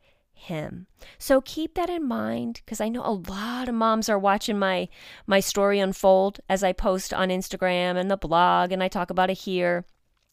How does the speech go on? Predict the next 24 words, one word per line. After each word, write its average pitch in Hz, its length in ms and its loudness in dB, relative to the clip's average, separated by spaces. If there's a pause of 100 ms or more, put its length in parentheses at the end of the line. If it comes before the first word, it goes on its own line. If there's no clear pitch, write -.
(140)
You 202 80 0
know, 196 120 6
many 202 260 4
of 226 100 -4
you 220 100 2
have 180 180 6
been 190 160 2
with 185 160 -2
me 180 100 -4
from 175 180 -4
the 165 80 -6
beginning 175 420 -4
when 151 160 -6 (280)
my 202 120 2
daughter 214 280 6
was 185 200 0
itty 214 240 4
bitty 196 420 0
when 160 180 -4
I 147 80 -4
first 147 280 -6
started 151 480 -2
ministering 170 560 -2
online. 147 540 -4